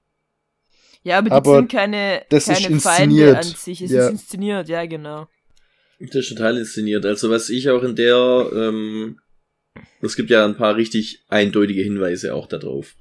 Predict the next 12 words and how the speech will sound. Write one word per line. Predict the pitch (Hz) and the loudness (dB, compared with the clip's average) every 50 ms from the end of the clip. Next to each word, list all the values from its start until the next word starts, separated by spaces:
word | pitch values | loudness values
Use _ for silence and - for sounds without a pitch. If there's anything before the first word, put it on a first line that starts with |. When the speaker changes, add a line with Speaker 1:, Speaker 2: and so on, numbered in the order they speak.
| _ _ _ _ _ _ _ _ _ _ _ _ _ _ _ _ _ _ _ _ - | _ _ _ _ _ _ _ _ _ _ _ _ _ _ _ _ _ _ _ _ -10
Speaker 3:
Das | - 107 - - | -8 -8 -6 -6
ist | 104 95 - | -6 -8 -6
komplett, | - 107 95 90 - 98 95 - - - | -8 -8 -10 -6 -4 -4 -4 -4 -6 -8
also | - 98 - 107 95 92 90 - | -8 -4 -2 0 0 0 0 0
auch | - 95 95 - | 0 -2 -2 -2
de-, | - _ - 101 98 95 95 90 76 _ | -6 _ -2 0 0 0 0 -2 -4 _
der, | - 98 98 98 92 90 92 - _ _ _ _ _ _ _ _ _ _ _ _ _ _ _ _ - | -4 -2 -2 -2 -2 -4 -6 -8 _ _ _ _ _ _ _ _ _ _ _ _ _ _ _ _ -6
ähm, | 95 95 95 95 95 95 92 92 92 92 92 92 92 90 87 82 76 67 - - - - - - - - - - - - - - - - - - - _ - - | -2 -2 0 0 0 0 -2 -4 -6 -6 -6 -6 -6 -6 -6 -8 -8 -10 -12 -14 -18 -20 -20 -20 -20 -20 -20 -20 -20 -20 -20 -20 -20 -20 -20 -20 -20 _ -10 -8
das | 107 104 - - | -6 -6 -6 -6
gesamte | 107 104 - 107 110 110 220 - 104 90 | -6 0 2 2 2 2 0 0 -2 0
Ding | - 101 101 98 82 | 0 -2 -2 -2 -2
einfach | 95 95 - 104 101 101 - | -4 -2 0 0 0 -2 -4